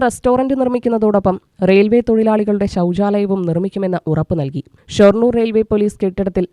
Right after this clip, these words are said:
സൗകര്യമില്ലാത്തതിനെ തുടർന്ന് പുതിയ കെട്ടിടം ആലോചിക്കുന്നുണ്ടെന്നും വൈകാതെ തന്നെ റെയിൽവേ പോലീസിന്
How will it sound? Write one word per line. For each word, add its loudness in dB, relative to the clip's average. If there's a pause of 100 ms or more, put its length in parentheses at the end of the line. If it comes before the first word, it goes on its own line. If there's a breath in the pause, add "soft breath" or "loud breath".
(140)
സൗകര്യമില്ലാത്തതിനെ -2
തുടർന്ന് -2 (260 soft breath)
പുതിയ 2 (100)
കെട്ടിടം 2
ആലോചിക്കുന്നുണ്ടെന്നും 0 (320)
വൈകാതെ 0
തന്നെ -2 (220)
റെയിൽവേ 0
പോലീസിന് -2